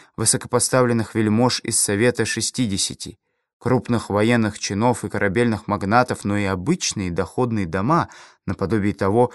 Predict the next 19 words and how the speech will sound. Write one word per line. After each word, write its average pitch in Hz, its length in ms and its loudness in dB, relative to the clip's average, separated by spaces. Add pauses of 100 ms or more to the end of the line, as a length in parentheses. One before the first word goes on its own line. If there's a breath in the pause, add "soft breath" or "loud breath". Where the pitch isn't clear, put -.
(140)
в - 80 -20
котором 104 360 0
снимал 104 400 0
квартиру 104 640 -4
Эгин. 95 500 -2 (640)
Ну 101 180 0
и, 98 60 0
конечно, 131 760 -2 (600)
на 98 100 -2
Красном 107 560 0
кольце 107 560 -2 (600 soft breath)
располагались 107 760 0
самые 123 380 2
важные 117 480 2
дома 104 300 0
княжества: 107 800 -4 (500)
морской 131 640 2
дом, 147 360 0 (840)
иноземный, 123 880 2